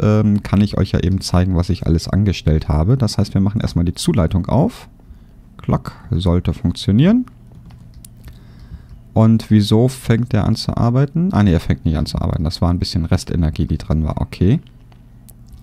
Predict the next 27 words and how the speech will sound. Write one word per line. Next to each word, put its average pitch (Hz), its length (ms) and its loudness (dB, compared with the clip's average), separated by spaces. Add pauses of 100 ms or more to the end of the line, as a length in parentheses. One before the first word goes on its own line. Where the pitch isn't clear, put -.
(480)
Ich - 140 -14
hab - 140 -4
mich - 180 -4
schon 95 240 0
gewundert, 101 760 2
weil 113 380 2
es 92 200 -2
fehlt - 340 -6
ja 101 100 0
hier 98 180 2
noch. 95 340 -4 (960)
So, 92 320 -2
jetzt, - 200 -6 (160)
jetzt - 240 -4
müsste 127 320 0
auch, 113 460 -2
genau, 90 320 2
jetzt 95 180 0
ist - 220 -6
in 113 240 0
dem 110 300 2
Dings 117 520 0 (160)
viertausend 98 880 -2
drin. 113 300 0 (800)
Zack. - 380 -6 (1200)
Und 101 220 2
jetzt - 640 -2